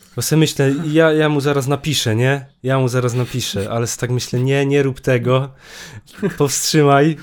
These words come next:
się, bo to się dobrze nie skończy. Jeszcze potem gdzieś jakieś screeny polecą, wiesz, bo ludzie czasami robią takie krzywe akcje.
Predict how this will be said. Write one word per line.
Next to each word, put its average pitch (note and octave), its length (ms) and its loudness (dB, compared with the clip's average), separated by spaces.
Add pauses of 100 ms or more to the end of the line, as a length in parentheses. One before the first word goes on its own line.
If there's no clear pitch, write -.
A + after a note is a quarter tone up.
się, C#3+ 340 2
bo C#3 300 2
to C3+ 200 -2
się C3+ 180 -2 (160)
dobrze C3 320 0
nie C#3 120 2
skończy. C#3 420 -2
Jeszcze C3+ 200 -4
potem C3+ 280 -2
gdzieś B2+ 140 -2
jakieś B2+ 280 -4
screeny C#3 460 0
polecą, C3 460 0
wiesz, A#2 400 -4
bo C#3 220 -4 (1120)
ludzie E3 260 -2
czasami D3 380 0
robią D3 220 4
takie A#2 240 -6
krzywe A#2+ 340 -2
akcje. G#2 440 -4